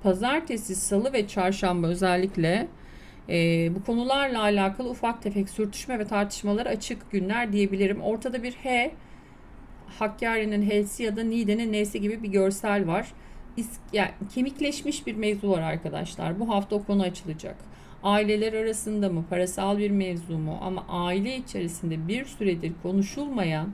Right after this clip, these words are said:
ama konuşulması gereken bir mevzu. Özellikle salıdan sonra aktif oluyor. Sanki üç dört kişi bir kişinin üstüne gidiyormuş gibi bir görsel var. Ya hanenizde bir kişi yanlışlıkla ciddi anlamda bir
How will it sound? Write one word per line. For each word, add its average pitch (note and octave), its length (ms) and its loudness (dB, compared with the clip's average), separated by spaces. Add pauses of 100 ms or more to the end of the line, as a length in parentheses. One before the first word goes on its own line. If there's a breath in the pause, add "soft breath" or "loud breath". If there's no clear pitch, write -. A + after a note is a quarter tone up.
(360 loud breath)
ama F#3 260 -4
konuşulması G#3 640 0
gereken F3+ 500 0
bir D#3 120 -2
mevzu. D#3 380 -4
Özellikle F#3+ 500 -2
salıdan F3+ 460 0
sonra F#3 260 0
aktif G3+ 340 -4
oluyor. B3+ 380 -4 (420 loud breath)
Sanki C#4 560 0 (260)
üç G#3+ 240 -6
dört D#4 240 4
kişi B3+ 300 -2
bir C#4+ 180 -2
kişinin B3 380 -6
üstüne A#3+ 360 -4
gidiyormuş G#3 580 0
gibi G#3+ 260 -6
bir G#3 140 0
görsel F3 580 2
var. D3 180 -6 (520 loud breath)
Ya C#4+ 240 2
hanenizde C4 600 0
bir A#3+ 160 -4
kişi - 220 -8
yanlışlıkla G#3+ 560 -2
ciddi F3+ 380 -4
anlamda G3+ 420 2
bir F#3+ 120 2